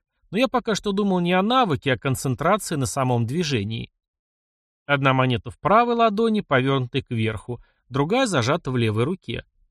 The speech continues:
Правая рука разворачивается вниз таким образом, что монета должна упасть,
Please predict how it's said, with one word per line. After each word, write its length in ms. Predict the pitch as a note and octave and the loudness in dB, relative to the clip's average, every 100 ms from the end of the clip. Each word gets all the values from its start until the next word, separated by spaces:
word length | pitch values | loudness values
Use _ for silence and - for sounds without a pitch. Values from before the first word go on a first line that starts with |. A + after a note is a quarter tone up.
| _ _ _ _ | _ _ _ _
Правая 400 | C3 C3 C3 B2+ | 4 6 6 4
рука 260 | C3 - B2+ | 0 2 2
разворачивается 720 | A2+ B2 B2+ B2 - A#2 B2+ | 2 2 2 2 0 -4 -2
вниз 220 | B2 B2+ | -2 -2
таким 380 | - B2 C3 B2+ | -2 -4 0 2
образом, 400 | F3 D3 A#2+ B2 | 2 2 0 0
что 180 | - C3 | -2 0
монета 420 | B2 B2+ C#3 C3 | 2 2 0 0
должна 380 | C3 C3 B2 C3+ | 2 2 2 0
упасть, 520 | F3 - C3+ G2+ - | 0 -2 -2 -2 -6